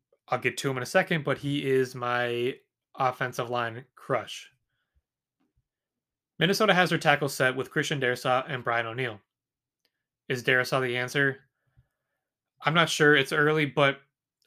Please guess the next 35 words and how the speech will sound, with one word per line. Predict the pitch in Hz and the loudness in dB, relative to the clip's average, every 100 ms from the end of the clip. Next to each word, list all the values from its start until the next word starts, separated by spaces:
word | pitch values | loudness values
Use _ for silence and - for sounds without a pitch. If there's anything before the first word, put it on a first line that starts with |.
| - | -4
I | 139 | -4
think | - - 165 170 - - | -6 -2 -2 -2 -8 -14
because | - 143 147 | -8 -6 -4
you | 151 | -2
didn't | 156 139 | -4 -2
give | 143 135 | -2 -2
him | 131 127 _ _ - | -6 -10 _ _ -8
the | 139 | -2
option | 123 120 - 120 | -2 -2 -4 -6
really | 117 120 120 120 127 - | -4 -4 -2 -4 -6 -10
until | 135 - 120 110 | -10 -10 -10 -6
late | 120 | -8
in | 127 | -8
the | 120 | -12
season | 127 123 123 123 131 | -8 -8 -6 -8 -8
and | 139 123 | -6 -4
it | |
was | 120 | -4
under | 120 120 | -4 -2
Zimmer, | 120 123 123 127 - _ - | -2 0 -2 -4 -12 _ -6
I | |
think | - - 156 160 | -6 -2 -2 0
you | 165 | 0
have | 151 | 0
to | 147 | -2
keep | 151 135 | -4 -2
giving | 135 127 123 | 0 0 -2
him | 123 120 113 _ _ _ _ _ _ _ _ _ _ | -6 -8 -12 _ _ _ _ _ _ _ _ _ _
the | 143 156 | -2 -2
keys | - 123 110 - | 0 -4 -4 -6
to | 113 | -6
keep | 120 | -4
going. | 120 110 101 117 | 0 0 -2 -4
I | 160 | 0
mean, | 131 139 | 0 -2